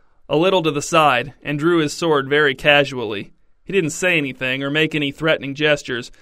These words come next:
but King Marion could tell when he was being guarded. Time passed. Sometimes the rope would stop creaking and moving for a while, but it never went slack.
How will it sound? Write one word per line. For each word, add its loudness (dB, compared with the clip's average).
but -8
King -2
Marion 0
could -10
tell 4
when -4
he -6
was -8
being -6
guarded. -2
Time 2
passed. -2
Sometimes -2
the -4
rope 2
would -6
stop -4
creaking -4
and -4
moving -2
for -6
a -2
while, 0
but -2
it -6
never -2
went -4
slack. -2